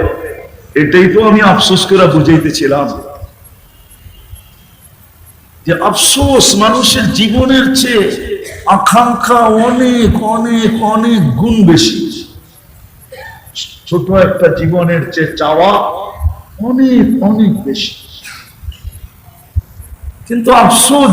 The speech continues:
যে মানুষটা সৃষ্টির ভিতরে সেরা, শ্রেষ্ঠত্ব দিল আল্লাহ, সৃষ্টির ভিতরে যাকে শ্রেষ্ঠত্ব দিলেন, সৃষ্টির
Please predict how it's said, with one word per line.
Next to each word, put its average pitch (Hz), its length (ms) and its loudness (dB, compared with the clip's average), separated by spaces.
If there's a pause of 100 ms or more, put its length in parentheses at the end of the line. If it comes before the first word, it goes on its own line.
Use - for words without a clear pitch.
যে 254 100 2
মানুষটা 233 600 2
সৃষ্টির - 680 0
ভিতরে 226 380 -2
সেরা, 208 480 0 (1600)
শ্রেষ্ঠত্ব - 880 -2
দিল 156 300 4
আল্লাহ, 135 460 0 (1080)
সৃষ্টির 190 680 0
ভিতরে 170 480 2
যাকে 160 280 -2
শ্রেষ্ঠত্ব 196 680 -2
দিলেন, 135 480 -2 (2000)
সৃষ্টির 196 760 2